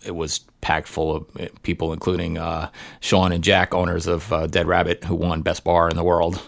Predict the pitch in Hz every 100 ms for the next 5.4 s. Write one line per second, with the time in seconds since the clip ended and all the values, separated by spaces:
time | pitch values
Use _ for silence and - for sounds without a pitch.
0 | - - 90 87 90 82 82 82 - 85
1 | 87 85 104 135 - 120 113 - 107 -
2 | - - - 101 104 104 95 104 107 107
3 | 101 82 95 92 92 87 90 - 101 90
4 | 90 95 90 - 87 85 82 82 85 -
5 | 82 80 78